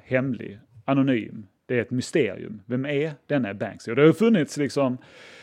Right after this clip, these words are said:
jag läste nu i D N i helgen så var det en intervju med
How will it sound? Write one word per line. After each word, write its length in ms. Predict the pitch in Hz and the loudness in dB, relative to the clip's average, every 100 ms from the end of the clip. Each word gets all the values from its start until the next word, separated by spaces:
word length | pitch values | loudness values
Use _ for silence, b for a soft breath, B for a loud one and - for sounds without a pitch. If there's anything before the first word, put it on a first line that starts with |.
| B | B
jag 100 | - | 2
läste 400 | 135 147 - 139 | 6 6 6 4
nu 220 | 143 135 131 | 4 6 6
i 160 | 131 | 6
D 260 | 139 143 147 | 6 8 6
N 140 | 135 | 4
i 60 | 143 | 4
helgen 420 | 151 131 135 143 | 4 4 2 0
så 100 | 139 | -2
var 240 | 127 123 123 | 2 2 2
det 100 | 123 | 2
en 80 | |
intervju 500 | 123 123 120 131 117 | 0 -2 0 0 0
med 380 | 113 113 113 113 | -2 -4 -6 -6